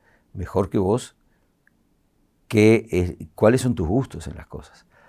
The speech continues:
Una cosa es lo que di-, uno dice, eh,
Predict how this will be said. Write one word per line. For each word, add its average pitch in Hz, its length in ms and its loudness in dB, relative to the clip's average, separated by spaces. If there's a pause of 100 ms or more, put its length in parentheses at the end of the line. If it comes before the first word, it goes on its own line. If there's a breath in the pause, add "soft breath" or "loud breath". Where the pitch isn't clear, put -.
(260 soft breath)
Una 101 220 0
cosa 110 240 0
es 107 80 0
lo 92 120 0
que 80 100 -6
di-, 85 120 -2
uno 101 240 -2
dice, 92 440 -4 (440 soft breath)
eh, 78 520 -8